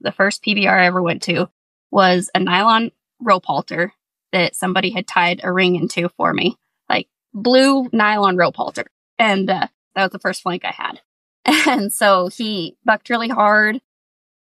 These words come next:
And gosh, it's been such a long time now. He ended up, like, the next time I went, he was in the short round. And then by the end of the year, he was in the running for buck and bull of the year. And he allowed me, like, you know,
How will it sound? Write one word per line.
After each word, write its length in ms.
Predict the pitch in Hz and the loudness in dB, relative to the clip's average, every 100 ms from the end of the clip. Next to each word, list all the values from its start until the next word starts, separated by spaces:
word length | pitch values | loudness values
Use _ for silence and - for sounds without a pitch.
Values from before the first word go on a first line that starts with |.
| _ - | _ -4
And 600 | 214 202 196 196 190 - - _ _ _ _ _ | 0 2 0 0 -4 -8 -16 _ _ _ _ _
gosh, 240 | - 196 - | -8 -8 -8
it's 160 | - | -14
been 160 | - 170 | -12 -10
such 240 | - - | -8 -8
a 40 | - | -4
long 160 | 175 | -4
time 220 | 185 170 175 | -2 0 2
now. 200 | 175 - _ _ _ _ _ - | 0 0 _ _ _ _ _ -10
He 160 | 233 214 | -2 0
ended 160 | 202 | 2
up, 120 | 202 | 2
like, 140 | 185 185 | 0 -2
the 80 | 185 | -2
next 200 | 208 - | -2 0
time 180 | 220 | 0
I 80 | 202 | 2
went, 300 | 185 190 185 | 2 2 0
he 120 | 202 | -2
was 120 | 180 185 | -2 -2
in 100 | 190 | -2
the 60 | |
short 220 | - 202 | 0 0
round. 220 | - 190 185 | 0 0 0
And 180 | 190 | 0
then 180 | 185 185 | 0 0
by 360 | 180 180 180 - | 0 0 0 -4
the 80 | 208 | -2
end 180 | 208 233 | 0 0
of 80 | 208 | 0
the 60 | |
year, 200 | 202 196 | 2 2
he 140 | 190 185 | 2 -2
was 100 | 180 | -2
in 100 | 180 | -4
the 100 | 175 | -4
running 260 | 175 180 | -4 -4
for 120 | 175 | -2
buck 180 | 175 185 | -2 -4
and 100 | 170 | -4
bull 140 | 175 175 | -4 -6
of 60 | |
the 100 | 170 | -8
year. 320 | 107 117 135 _ _ _ - | -10 -10 -10 _ _ _ -4
And 160 | 196 240 | 0 4
he 120 | 294 | 4
allowed 260 | 240 190 | 4 4
me, 160 | 190 175 | 0 -2
like, 180 | 135 - _ _ _ | -4 -6 _ _ _
you 140 | 175 | -10
know, 100 | 156 | -10